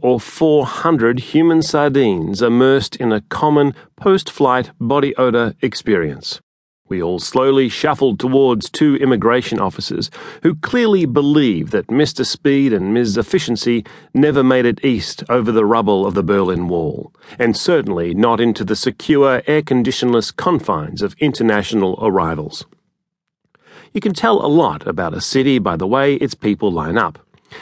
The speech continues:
In London, for example, everything's extremely orderly and polite. It's been said that if you stand still long enough in Trafalgar Square, people will start to queue up behind you. In Italy, if you don't push in,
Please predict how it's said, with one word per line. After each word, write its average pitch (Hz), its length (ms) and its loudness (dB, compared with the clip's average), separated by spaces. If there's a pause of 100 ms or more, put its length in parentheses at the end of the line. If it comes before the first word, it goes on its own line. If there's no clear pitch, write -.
(140)
In 202 160 2
London, 135 320 2
for 101 160 0
example, 92 640 -2
everything's 135 540 0
extremely 135 640 2
orderly 107 480 2
and 95 200 -4
polite. 139 440 -4 (600)
It's 143 160 0
been 135 200 2
said 160 340 0
that 156 100 0
if 107 120 -2
you 110 160 0
stand 117 420 0
still 110 400 0
long 113 240 2
enough 104 340 -2
in 98 120 0
Trafalgar 104 480 -2
Square, 117 500 -4 (320)
people 202 380 0
will 196 100 2
start 127 380 -2
to 131 100 -6
queue 131 260 0
up 104 200 0
behind 135 500 -4
you. 87 140 -6 (520)
In 101 220 -2
Italy, 127 600 0
if 127 140 -2
you 110 120 0
don't 98 320 0
push - 280 -2
in, 127 380 0